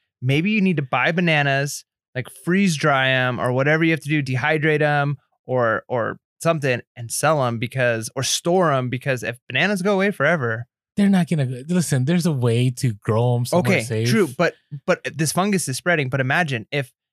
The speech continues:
Speaker 1: seventy-five to eighty percent of the world's banana production is just gone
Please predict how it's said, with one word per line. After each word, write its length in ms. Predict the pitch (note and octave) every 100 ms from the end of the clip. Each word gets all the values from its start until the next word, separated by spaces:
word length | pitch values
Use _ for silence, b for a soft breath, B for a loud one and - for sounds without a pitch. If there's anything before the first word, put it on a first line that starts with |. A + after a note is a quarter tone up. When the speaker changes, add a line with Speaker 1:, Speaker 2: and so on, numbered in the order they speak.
| _
Speaker 1:
seventy-five 760 | - - D#3 C#3+ D#3+ D3+ D3 D3+
to 120 | C3+
eighty 180 | C3+ C#3
percent 440 | C#3+ C#3 C3+ C#3 C3
of 120 | A#2
the 220 | B2+ A#2+
world's 580 | A#2 A#2+ C3 C3 C3+ C3
banana 480 | - B2+ A#2 B2 B2+ _ _
production 480 | - C3 B2 - D3
is 120 | A2
just 180 | A2 A#2
gone 380 | - A2+ B2 D#3